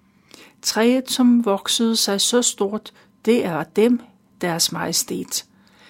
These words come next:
De er blevet store og mægtige. Deres storhed når til himlen, og deres kongemagt når til jordens yderste grænser."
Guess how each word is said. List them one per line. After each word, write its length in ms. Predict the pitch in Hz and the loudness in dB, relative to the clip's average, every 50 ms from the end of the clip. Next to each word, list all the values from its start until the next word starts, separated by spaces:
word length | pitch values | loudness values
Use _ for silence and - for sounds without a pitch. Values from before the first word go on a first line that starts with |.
| - _ _ - | -20 _ _ 0
De 160 | 226 226 254 | 2 4 4
er 80 | 254 240 | 4 2
blevet 240 | - 170 160 151 156 | 0 -2 -2 0 -2
store 400 | - - - 220 240 247 247 - | -4 2 4 4 4 4 0 -6
og 120 | - 170 | -6 -6
mægtige. 540 | 160 165 170 190 - - - 240 233 233 - _ _ _ _ _ _ _ _ - | -4 -4 -6 -6 -8 -4 0 0 0 0 -2 _ _ _ _ _ _ _ _ 0
Deres 260 | - 262 247 202 175 - | 2 2 2 2 2 0
storhed 640 | - - - 247 247 254 262 254 - 262 262 247 | -2 -2 0 0 2 2 2 0 0 0 2 2
når 260 | 233 226 240 233 220 | 4 4 4 4 4
til 200 | 208 - - 190 | 0 -4 -6 -6
himlen, 520 | 180 - - 214 220 233 247 262 254 247 - _ _ _ - | -6 -4 -2 2 4 6 6 6 4 2 -2 _ _ _ -8
og 160 | - 226 - | -6 -2 0
deres 280 | - 208 208 214 - - | 2 2 2 0 0 -2
kongemagt 840 | - - - - 165 190 214 240 254 247 233 226 214 - - _ _ _ _ - - - - _ _ | -4 -6 -6 -4 -2 0 2 4 4 4 2 2 0 -6 -14 _ _ _ _ -20 -20 -20 -20 _ _
når 200 | - 208 208 214 | -2 0 0 0
til 240 | 208 - 240 226 208 | 0 0 0 0 0
jordens 540 | 202 202 196 190 202 214 226 220 - - - - - | 2 2 2 2 2 0 0 2 0 -2 -4 -4 -6
yderste 500 | 208 196 196 185 185 196 - - - 214 | -4 -4 -2 -2 -2 -2 -2 -4 -6 -8
grænser." 460 | - - - 156 160 - - 170 | -8 -8 -8 -8 -4 -4 -4 -4